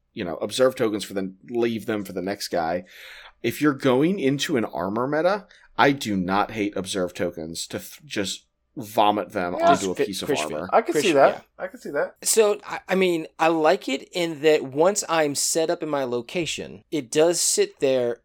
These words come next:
Speaker 3: and I'm safe to just shoot, like, or if I have to A I, and then
Speaker 1: Yeah.
Speaker 3: use that. It,
Speaker 1: And then the
Speaker 3: on
Speaker 1: next,
Speaker 3: a,
Speaker 1: the
Speaker 3: the
Speaker 1: next,
Speaker 3: target
Speaker 1: the
Speaker 3: that I'm
Speaker 1: next guy.
Speaker 3: purposely trying to go after.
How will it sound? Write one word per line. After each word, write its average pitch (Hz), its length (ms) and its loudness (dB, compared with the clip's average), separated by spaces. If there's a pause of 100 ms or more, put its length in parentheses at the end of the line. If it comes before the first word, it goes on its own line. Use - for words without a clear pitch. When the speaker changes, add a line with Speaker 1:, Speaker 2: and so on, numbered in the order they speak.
Speaker 3:
and 120 400 -4
I'm 139 180 0
safe 156 280 4
to - 100 -14
just 123 260 -2
shoot, - 380 -2
like, 139 260 0
or 135 140 0 (100)
if 139 140 2
I 143 60 8
have 143 180 6
to - 180 -2
A 139 120 6
I, 104 260 -2 (320)
and 139 160 0
then 139 100 4
Speaker 1:
Yeah. 110 120 4
Speaker 3:
use 135 160 0
that. 104 300 -4 (360)
It, 147 320 -4
Speaker 1:
And 139 120 2
then 135 120 8
the 131 60 8
Speaker 3:
on 127 60 6
Speaker 1:
next, 139 220 10
Speaker 3:
a, - 40 6
Speaker 1:
the 151 100 0
Speaker 3:
the 135 140 8
Speaker 1:
next, 135 120 8
Speaker 3:
target 156 200 6
Speaker 1:
the 131 100 4
Speaker 3:
that 131 40 8
I'm 131 40 8
Speaker 1:
next - 160 0
guy. 160 100 4
Speaker 3:
purposely 160 260 0
trying 131 200 0
to 117 60 -4
go 107 140 -2
after. - 360 -10